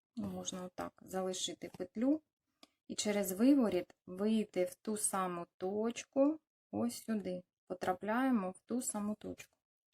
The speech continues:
І затягуємо стібочок униз. І ось у нас одразу утворюється ось така ялинкова частинка, ну, якщо так можна назвати. Знову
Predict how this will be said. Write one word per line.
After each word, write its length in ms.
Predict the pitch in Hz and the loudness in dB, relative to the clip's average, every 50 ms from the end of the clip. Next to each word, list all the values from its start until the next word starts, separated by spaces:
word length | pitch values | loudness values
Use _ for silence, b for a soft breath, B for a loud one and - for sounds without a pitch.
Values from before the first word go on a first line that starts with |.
| _ _ _ _ _ _ _ _ - - - _ _ _ _ _ _ _ _ _ _ _ _ _ _ _ _ _ _ _ _ _ _ - | _ _ _ _ _ _ _ _ -20 -20 -20 _ _ _ _ _ _ _ _ _ _ _ _ _ _ _ _ _ _ _ _ _ _ 2
І 120 | 285 302 | 4 4
затягуємо 720 | 240 220 196 190 - 226 240 254 233 220 208 196 190 185 | 4 4 2 2 2 2 2 4 4 2 2 0 -2 -4
стібочок 680 | - - - - 190 185 208 220 220 - - - - 190 | -6 -8 -6 -6 -6 -4 -2 -4 -4 -4 -8 -10 -10 -10
униз. 420 | 185 180 175 175 - - - - _ | -10 -10 -10 -10 -10 -12 -12 -8 _
І 140 | 240 262 277 | 0 2 2
ось 260 | 247 202 196 - - | 2 0 -2 -6 -6
у 20 | 202 | -6
нас 320 | 196 208 220 220 - - | -4 -4 -4 -4 -6 -6
одразу 440 | 196 190 208 233 254 247 214 190 185 | -6 -2 0 0 0 0 0 -4 -8
утворюється 720 | - _ - 196 208 226 226 208 196 - - - 190 190 - _ _ _ _ _ _ _ _ _ _ _ _ _ - | -12 _ -10 -6 -4 -4 -2 -4 -4 -6 -8 -10 -10 -10 -12 _ _ _ _ _ _ _ _ _ _ _ _ _ -10
ось 180 | 208 214 - - | -10 -10 -8 -6
така 260 | - - - 208 208 | -8 -6 -4 -4 -4
ялинкова 680 | 202 185 180 180 180 180 185 - - 214 208 185 180 | -2 0 0 -2 -2 -4 -6 -8 -8 -6 -6 -6 -8
частинка, 680 | 180 - - 190 - _ - 175 170 - - - 202 | -8 -10 -12 -14 -14 _ -14 -16 -16 -14 -12 -10 -8
ну, 180 | 202 202 185 - _ _ | -6 -6 -8 -8 _ _
якщо 280 | - 165 - - - 190 | -18 -16 -14 -14 -14 -14
так 180 | - 185 - | -14 -14 -12
можна 320 | - 180 180 180 180 185 180 | -12 -12 -12 -10 -10 -10 -10
назвати. 540 | 180 180 180 180 - 175 175 - _ - - _ _ _ _ _ _ _ _ _ _ _ - | -10 -12 -12 -14 -12 -12 -12 -12 _ -18 -20 _ _ _ _ _ _ _ _ _ _ _ -4
Знову 540 | 202 208 240 247 247 220 196 180 175 175 | 2 6 8 8 8 6 4 0 -4 -8